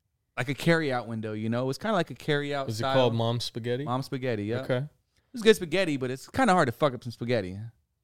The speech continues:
Speaker 2: Not really, but
Speaker 1: I mean, my mom's not the best cooking. Her spaghetti was
Speaker 2: See, I
Speaker 1: pretty
Speaker 2: make
Speaker 1: good.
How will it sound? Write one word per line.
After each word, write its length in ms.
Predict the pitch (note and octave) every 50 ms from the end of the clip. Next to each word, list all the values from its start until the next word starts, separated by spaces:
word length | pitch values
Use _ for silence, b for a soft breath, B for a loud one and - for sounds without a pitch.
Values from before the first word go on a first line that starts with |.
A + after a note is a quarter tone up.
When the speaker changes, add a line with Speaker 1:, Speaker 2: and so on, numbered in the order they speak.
| _ A#2
Speaker 2:
Not 260 | A2+ A2+ A2 F#2 F2
really, 260 | F#2 F2 F2+ F2+ F2+
but 280 | F2+ G2 A#2 G2+ F#2+ - - _ _ _ _ _ _ _ -
Speaker 1:
I 80 | C#3+
mean, 460 | - B2+ A#2+ A2 G#2 G#2+ A#2+ B2 C#3+ - _ _ _ _
my 240 | B2+ D3 F3 F#3+ F#3+
mom's 340 | D#3+ C#3+ C3 B2 A#2+ A2+ - - B2+
not 220 | C3+ C3+ A#2+ B2
the 40 | A#2+
best 220 | A2 A2 G#2 -
cooking. 360 | - A2 G2+ A2 G#2 G#2 A2
Her 120 | A#2 B2 A#2
spaghetti 360 | - - A2 G#2 G#2 G2 F#2+
was 40 | F#2+
Speaker 2:
See, 100 | A#2 A2+
I 100 | A2+ A#2+
Speaker 1:
pretty 60 | B2
Speaker 2:
make 140 | A2+ G#2 F#2+
Speaker 1:
good. 160 | F2 F2 G2+